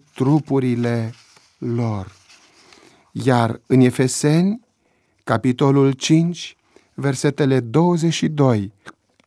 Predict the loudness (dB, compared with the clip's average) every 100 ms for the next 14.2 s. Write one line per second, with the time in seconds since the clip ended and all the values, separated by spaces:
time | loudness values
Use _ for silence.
0 | _ _ -10 -8 -2 2 2 0 -2 -6
1 | -4 -2 -2 -4 -6 -6 -10 _ _ _
2 | _ _ _ 0 0 2 2 2 2 2
3 | 2 2 0 0 0 -2 -2 -2 -2 -2
4 | -6 -14 _ -16 -14 -10 -8 -6 -8 -10
5 | _ _ _ _ _ _ _ _ _ _
6 | _ 0 2 2 2 -2 -2 -2 -2 -6
7 | -14 _ _ _ _ _ -2 0 0 -2
8 | -2 -2 0 0 2 0 2 0 0 0
9 | 0 0 0 0 0 -2 -2 -2 -6 -4
10 | -4 -4 -4 -4 -6 -6 -8 -8 -12 -18
11 | _ _ _ -20 -20 _ 2 2 4 2
12 | 2 2 0 2 0 0 -2 -4 -6 -2
13 | -4 -2 -2 -2 -2 -4 -6 -6 -4 -4
14 | -4